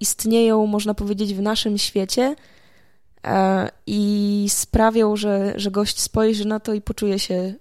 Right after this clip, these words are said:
fajnie. Ostatnio na spotkaniu herbacianym, e, nasza sensei kwiaty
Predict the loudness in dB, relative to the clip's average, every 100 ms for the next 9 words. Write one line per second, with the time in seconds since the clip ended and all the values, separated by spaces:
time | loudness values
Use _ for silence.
0 | _ -8 -6 -6 -8 -10 -6 -6 -4 -4
1 | -4 -8 -8 -6 -6 -6 -6 -6 -6 -4
2 | -4 -4 -6 -10 _ _ _ _ _ -8
3 | -4 -2 -2 -2 -2 -4 -4 -2 -2 -2
4 | -2 -2 -4 -10 -20 -20 _ _ _ _
5 | _ -20 _ -12 -2 -2 0 -2